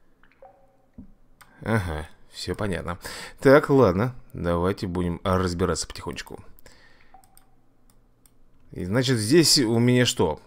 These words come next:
Я могу... Могу ходить. Ребята, пожалуйста, подождите секундочку. Надо клавиши здесь подстроить под игру. Ну, вроде бы все работает.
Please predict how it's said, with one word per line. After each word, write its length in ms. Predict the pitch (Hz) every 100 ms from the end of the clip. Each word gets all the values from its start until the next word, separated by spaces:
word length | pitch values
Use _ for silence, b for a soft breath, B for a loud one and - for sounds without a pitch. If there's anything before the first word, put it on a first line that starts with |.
| - 98
Я 180 | 107
могу... 380 | 160 147 170 - - - - - - - - - - - - - -
Могу 500 | 104 101 104 101 98
ходить. 320 | 107 95 - B B -
Ребята, 540 | 104 135 151 123 98
пожалуйста, 600 | - 104 101 113 107 104
подождите 340 | 101 101 92 -
секундочку. 340 | 104 98 -
Надо 380 | 95 95 - - -
клавиши 640 | - 98 104 117 - 104
здесь 320 | 85 82 90
подстроить 720 | - 85 - - 90 85 - - -
под 340 | 82 82 - - -
игру. 480 | 87 87 85 78 - - -
Ну, 260 | 101 135
вроде 260 | 185 165 151
бы 80 | 139
все 240 | - 104
работает. 640 | 101 92 76 65 62 -